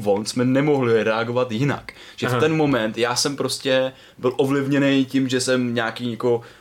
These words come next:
Speaker 1: nový pracovní pozici, neznám to tam, jsem nervní, on byl nervní asi z práce a měl to po-, jako potřebu na někom vylejt.
Speaker 2: Aha.
Speaker 1: A my jsme oba dva reagovali svým extrémem, že prostě já jsem ho poslal do prdele <laughs> a, a prostě mě pak vyhodili z práce jako kvůli tomu, že jo.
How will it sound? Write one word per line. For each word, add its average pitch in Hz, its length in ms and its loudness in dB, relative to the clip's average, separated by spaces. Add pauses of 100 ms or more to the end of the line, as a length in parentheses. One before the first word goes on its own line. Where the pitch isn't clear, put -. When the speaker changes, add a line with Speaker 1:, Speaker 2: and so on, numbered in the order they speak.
Speaker 1:
nový 135 640 0
pracovní 135 500 -2
pozici, 123 400 -2
neznám 131 380 0
to 127 100 -2
tam, 127 260 -2
jsem 123 240 -2
nervní, 131 480 0 (260)
on 147 120 0
byl 147 120 2
nervní 135 340 0
asi 151 160 -4
z 151 60 -6
práce 117 400 -2
a 117 60 -4
měl 123 140 -2
to 135 100 -6 (180)
po-, 143 80 -2
jako 135 140 -4
potřebu 131 360 -4
na 131 60 2
někom 147 280 0
vylejt. 107 360 2
Speaker 2:
Aha. 135 200 -2
Speaker 1:
A 120 40 -2
my 131 80 0
jsme 147 220 -2
oba 165 240 0
dva 127 320 0
reagovali 151 480 2
svým 147 340 -2
extrémem, 107 640 -4 (200)
že 135 80 -4
prostě 147 300 -2
já 139 80 2
jsem 147 120 -2
ho 143 60 -10
poslal 156 260 -4
do 160 100 0
prdele 127 480 0 (120)
<laughs> 156 180 2
a, - 20 -2 (880)
a 151 100 -2
prostě 147 320 -2
mě 151 140 0
pak 151 160 -2
vyhodili 151 400 2
z 151 40 -6
práce 117 360 -2
jako 98 160 -2
kvůli 104 240 -2
tomu, 92 280 -4
že 101 120 -8
jo. 87 120 -4